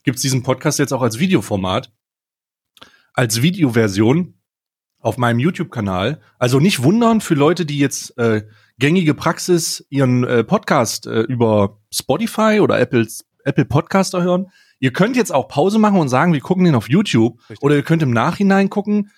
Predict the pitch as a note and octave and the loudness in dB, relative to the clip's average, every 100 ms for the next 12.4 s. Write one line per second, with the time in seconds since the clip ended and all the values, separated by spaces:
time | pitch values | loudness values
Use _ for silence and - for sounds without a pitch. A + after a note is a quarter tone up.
0 | _ - C3+ D3 D3+ C#3 E3 F#3 D#3+ D#3 | _ -10 -6 -4 -2 -2 0 2 2 2
1 | D3 C#3+ C3+ D3 C#3 B2+ B2+ B2+ B2 A#2+ | 2 0 0 2 2 2 0 2 0 -2
2 | _ A#2 D3 - B2+ B2+ C#3+ A3 C#3 B2 | _ -4 -2 -2 -2 -2 2 2 2 0
3 | A2+ D3+ D#3 C#3+ E3+ C#3+ - E3 - B2 | -2 -4 0 0 0 -4 -6 -4 -2 -2
4 | F#3 - D3 B2 A2 G#2 G#2+ A#2+ G#2+ F#2+ | -4 -4 -8 -6 -6 -4 -4 -2 -2 0
5 | F#2+ G2+ F#2+ - G2+ B2 - C3 B2+ C3 | 0 0 0 0 2 2 0 0 2 2
6 | A#2+ B2 G3 G3 E3+ D#3+ C#3+ C#3+ - D3 | 2 2 2 2 4 2 2 2 2 2
7 | C#3 D#3 E3 D#3 D3 D3 - D#3+ F#3+ - | 2 4 2 2 0 0 0 0 0 -4
8 | - - - C#3 C#3 C3+ C3 - D3 G3+ | -18 -8 0 2 2 2 0 -2 0 0
9 | C#3+ A#2+ A2 G#2 - B2 F#2 G2 F2+ G#2 | 2 2 2 2 2 2 2 2 2 2
10 | D#3 - C3+ C3+ - C#3 C3 A#2+ - _ | 0 -2 0 2 0 0 0 0 -8 _
11 | C#3+ C3+ D#3 - C3+ A#2+ E3 F3 - D3+ | 0 2 2 2 2 2 0 0 0 0
12 | D3+ C#3 G2+ D#2+ | 2 2 2 0